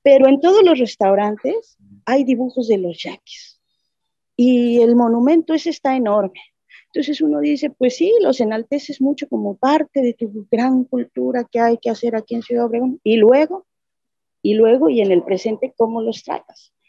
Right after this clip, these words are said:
O sea, a mí más que un monumento a la mujer indígena en cualquier lugar, pues me gustaría que hubiera un reconocimiento a sus derechos y a sus decisiones y a sus condiciones de vida para que no estén ahí, este,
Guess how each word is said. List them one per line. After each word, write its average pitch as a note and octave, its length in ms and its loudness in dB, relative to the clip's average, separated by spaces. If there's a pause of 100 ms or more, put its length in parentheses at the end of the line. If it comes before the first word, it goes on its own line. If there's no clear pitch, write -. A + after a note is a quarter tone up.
(100)
O - 20 -20
sea, B3 140 -2
a - 20 0
mí C4 180 0
más D4+ 300 2
que D4 120 -2
un C#4 80 0
monumento C4 520 0
a B3 60 2
la A#3 100 2
mujer B3 380 -2
indígena A#3 880 -4 (320)
en G#3 560 0
cualquier G#3+ 460 2
lugar, A#3+ 360 0 (340)
pues B3 160 2
me A3 160 0
gustaría A#3 540 -2
que C4 160 0
hubiera A#3 340 0 (300)
un B3+ 300 2
reconocimiento A3+ 1120 -4
a G#3 180 0
sus G3 360 -10
derechos A#3+ 680 4
y G#3+ 120 2
a F#3+ 100 2
sus F#3 220 -12 (120)
decisiones A#3 800 -4
y A3+ 60 0
a F#3+ 80 -2
sus - 280 -20
condiciones G#3 760 0
de A#3+ 80 -2
vida G#3 420 -4 (340)
para F#3 260 2
que F#3+ 120 4
no G#3+ 160 2
estén A3+ 320 -2
ahí, A3 340 0 (260)
este, F3 600 2